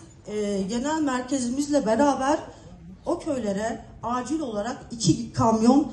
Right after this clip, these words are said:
su dağıttık. Tabii bununla da kalmadık. Vefat eden on beş tane köylünün, e, çocuklarına burs verdik. Aynı zamanda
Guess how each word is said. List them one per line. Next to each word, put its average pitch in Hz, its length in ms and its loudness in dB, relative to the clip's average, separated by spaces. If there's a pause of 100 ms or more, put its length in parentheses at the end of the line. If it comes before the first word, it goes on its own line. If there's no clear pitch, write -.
(100)
su - 320 -4
dağıttık. 170 480 2 (920)
Tabii 311 260 -2
bununla 339 380 6
da 233 120 8
kalmadık. 320 640 8 (320)
Vefat 277 460 2
eden 233 400 2 (280)
on 392 240 2
beş 285 220 2
tane 226 420 -4
köylünün, 330 640 2 (420)
e, 233 280 0 (160)
çocuklarına 262 840 -2 (220)
burs 247 420 4
verdik. 151 600 -4 (3000)
Aynı 403 240 4
zamanda 240 760 6